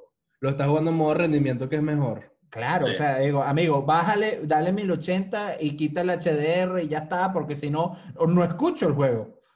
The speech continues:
Speaker 1: Cincuenta frames por segundo te ofrece y, eh, y se agradecen para, porque es un juego de acción que tienes que hacer
Speaker 3: Claro.
Speaker 1: parry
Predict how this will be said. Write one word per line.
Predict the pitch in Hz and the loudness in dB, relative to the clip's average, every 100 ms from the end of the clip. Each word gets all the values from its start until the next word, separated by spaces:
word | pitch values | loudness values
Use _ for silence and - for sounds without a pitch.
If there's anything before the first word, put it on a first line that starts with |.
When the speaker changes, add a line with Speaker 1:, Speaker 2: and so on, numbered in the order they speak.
| _ _ | _ _
Speaker 1:
Cincuenta | - 170 147 156 160 | -2 0 2 2 2
frames | 180 185 185 | 2 0 0
por | 208 | 0
segundo | 180 147 165 175 | 2 2 4 2
te | 143 | 0
ofrece | 143 165 156 123 | 2 0 0 -2
y, | 120 123 120 | -2 -4 -4
eh, | 117 117 | -4 -6
y | 135 | -4
se | 147 | 0
agradecen | 139 131 131 143 156 151 190 247 - | 0 2 2 2 2 0 -4 -6 -6
para, | 143 135 127 | -2 0 0
porque | 143 135 | -2 -2
es | |
un | 131 | -2
juego | 135 151 | 0 0
de | |
acción | 147 - 131 | -2 -4 -6
que | 127 | -4
tienes | 143 143 | -4 -6
que | |
hacer | 135 - | -6 -8
Speaker 3:
Claro. | 90 | -6
Speaker 1:
parry | 175 | -6